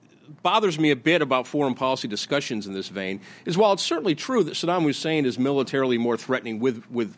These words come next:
oil dollars than without, this argument that without oil we wouldn't care about Saddam Hussein is a bit odd, it's a bit hard to believe just on its face. I mean, after all, Afghanistan had no oil revenues, dirt poor country. We cared a lot about Afghanistan for a brief period of time after nine eleven.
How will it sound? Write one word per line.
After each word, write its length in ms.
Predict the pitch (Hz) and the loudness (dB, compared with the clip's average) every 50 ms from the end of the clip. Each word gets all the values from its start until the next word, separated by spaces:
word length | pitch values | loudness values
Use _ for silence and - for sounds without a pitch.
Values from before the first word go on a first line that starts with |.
| - | -6
oil 240 | - 127 135 131 127 | -2 0 2 2 2
dollars 380 | 113 120 113 113 110 110 107 107 | 2 0 0 0 -2 -4 -4 -6
than 100 | 113 98 | -6 -6
without, 380 | 98 98 139 175 156 117 - - - - - - - _ _ | -2 0 0 0 0 0 -4 -8 -16 -20 -20 -20 -20 _ _
this 200 | - 269 311 - | -2 0 0 2
argument 520 | - 196 214 247 233 160 160 123 110 101 - | 2 2 2 2 2 0 -2 -2 -4 -4 -6
that 120 | - 120 | -6 -4
without 440 | 98 127 120 127 143 165 170 165 - - | -2 0 2 4 4 4 2 2 0 0
oil 320 | 143 165 185 180 156 135 | 2 2 4 4 4 2
we 120 | 123 131 123 | 2 0 0
wouldn't 280 | 139 175 156 131 120 | 0 -2 -2 -2 -2
care 200 | - 160 165 151 | 0 0 2 2
about 260 | 143 120 127 127 120 | 2 2 0 -2 -2
Saddam 360 | - - 127 120 135 143 139 127 | -4 -6 -4 -2 0 0 0 -2
Hussein 600 | 110 101 - - 143 151 143 120 104 95 92 - - - - _ _ _ | -4 -6 -4 -2 0 0 0 0 -2 -6 -8 -12 -20 -20 -20 _ _ _
is 160 | - 254 202 | -2 0 2
a 80 | 214 190 | 0 0
bit 220 | - 311 285 185 | 2 0 0 2
odd, 260 | 139 139 156 160 160 - | 2 2 2 2 2 0
it's 160 | 160 147 - | -4 -6 -6
a 60 | 160 | -4
bit 140 | 170 240 156 | -2 -2 -2
hard 300 | - - 165 160 151 120 | 0 2 2 2 2 0
to 60 | 123 | -2
believe 360 | 113 117 123 147 151 139 113 | -2 -2 0 2 2 2 0
just 180 | 101 127 - - | -2 -6 -6 -4
on 140 | 120 110 104 | -4 -4 -4
its 120 | - - | -6 -8
face. 360 | - - 262 165 117 - - | -4 -2 -2 -2 -2 -2 -2
I 20 | 170 | -2
mean, 80 | 160 | 0
after 320 | 165 175 165 - 139 127 143 | 0 0 -2 -2 -2 0 0
all, 300 | 185 180 143 139 139 - - _ _ _ _ _ _ _ _ - | 2 2 0 -2 -4 -8 -14 _ _ _ _ _ _ _ _ -6
Afghanistan 720 | 107 135 - - - 151 170 214 220 - - 151 143 127 | -4 -4 -2 0 0 0 2 0 0 -2 -2 -2 0 0
had 120 | 131 127 120 | -2 -2 0
no 160 | 120 117 113 110 | 0 0 0 2
oil 160 | 117 123 120 | 2 0 0
revenues, 420 | 107 107 107 120 135 175 202 196 - | 0 0 0 0 0 -2 -2 -4 -4
dirt 300 | - 143 151 175 170 - | -2 -2 -2 -2 -2 -4
poor 220 | - 165 160 156 | -4 -4 -4 -2
country. 400 | - 175 156 135 - - - - | -2 -4 -4 -4 -4 -8 -12 -8
We 100 | - 156 | -8 -6
cared 220 | 175 - 240 220 156 | -2 0 0 2 2
a 40 | 123 | 0
lot 260 | 117 147 180 165 139 | 0 0 0 0 0
about 240 | 110 107 101 98 101 | -2 -4 -4 -4 -4
Afghanistan 720 | 98 98 - - 123 131 123 113 104 - - 92 92 95 | -6 -8 -6 -6 -6 -4 -4 -4 -6 -8 -10 -10 -12 -10
for 100 | - 107 | -10 -10
a 60 | 95 | -10
brief 240 | 85 101 95 95 98 | -8 -8 -10 -10 -10
period 200 | - 98 92 90 | -10 -10 -10 -10
of 60 | 85 | -10
time 180 | 104 101 95 95 | -12 -10 -10 -10
after 200 | 90 90 - 98 | -12 -12 -12 -12
nine 180 | 92 90 87 | -10 -10 -10
eleven. 300 | 87 104 160 196 151 - | -8 -6 -6 -6 -6 -8